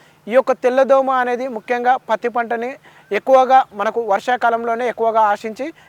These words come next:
ఎక్కువగా నష్టపరచడానికి అవకాశం ఉంది. ఈ యొక్క తెల్లదోమ కూడా ఆకుల యొక్క అడుగు భాగం నుంచి రసం పీలుస్తుంది. మరియు ఇంకో విధంగా చూసుకున్నట్లయితే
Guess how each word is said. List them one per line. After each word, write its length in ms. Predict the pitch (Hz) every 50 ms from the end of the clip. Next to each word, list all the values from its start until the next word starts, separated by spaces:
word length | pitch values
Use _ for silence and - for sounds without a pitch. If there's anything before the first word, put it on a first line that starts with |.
| _ -
ఎక్కువగా 280 | 202 - 262 254 254
నష్టపరచడానికి 680 | 247 226 214 - - 214 220 214 208 220 208 208 202 208
అవకాశం 420 | 196 180 175 202 196 - 208 202
ఉంది. 180 | 190 196 202 262 349 - - - _ _ -
ఈ 40 | 220
యొక్క 160 | 254 254 269
తెల్లదోమ 540 | 269 - 254 247 254 254 247 269 262 254 254
కూడా 300 | 247 - 247 254 294 339 - - - - - - -
ఆకుల 340 | 190 202 233 240 - 277 262
యొక్క 220 | 262 254 254 -
అడుగు 220 | 247 226 214 220 233
భాగం 280 | 233 240 233 233 233
నుంచి 200 | 226 233 - 233
రసం 260 | 196 185 190 - 226
పీలుస్తుంది. 520 | 208 220 220 202 214 - 226 220 220 277 330 - - - - - -
మరియు 380 | 196 226 247 262 254 247 247
ఇంకో 280 | 226 226 240 226 262 269
విధంగా 360 | 269 269 247 254 254 254 254 - 240
చూసుకున్నట్లయితే 680 | 226 - - 240 233 233 196 220 226 208 262 277 311